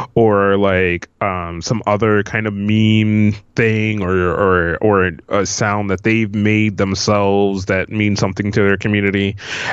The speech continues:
And it just made me think, like, man, when I get to the point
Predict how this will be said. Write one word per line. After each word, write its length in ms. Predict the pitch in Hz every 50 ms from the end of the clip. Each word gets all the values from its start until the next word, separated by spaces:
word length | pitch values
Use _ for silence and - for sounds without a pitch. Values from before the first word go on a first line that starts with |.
| - _
And 120 | - 120
it 40 | 123
just 200 | 127 160 180 -
made 180 | 139 127 120 117
me 100 | 123 117
think, 280 | 117 - 110 107 - -
like, 220 | 98 90 85 -
man, 720 | 104 107 110 110 110 110 104 98 95 92 87 85 85 82 - _
when 200 | 110 107 113 110
I 80 | 117
get 200 | 127 127 190 185
to 100 | - 226
the 100 | 214 196
point 400 | - - - 104 92 95 107 -